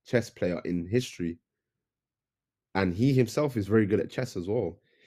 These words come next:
He used to play chess seven hours a day, you know. I think up until the ages of,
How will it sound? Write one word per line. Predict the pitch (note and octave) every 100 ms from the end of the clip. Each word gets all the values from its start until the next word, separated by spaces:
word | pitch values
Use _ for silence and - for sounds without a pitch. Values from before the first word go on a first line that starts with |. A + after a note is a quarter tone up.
| _
He | -
used | G#2 G#2
to | -
play | A2
chess | G2+ A2 -
seven | - G#2+ G#2
hours | G2 G2 F2
a |
day, | D#2 G#2 G#2+ D#2 - _ _ _ _ _ _
you | D2+
know. | D#2+ E2 G#2+ - _ _ _ _ _ _ -
I |
think | - G#2+ -
up | G2+
until | F#2 F#2+
the | E2+ G2
ages | F#2+ F2+
of, | F2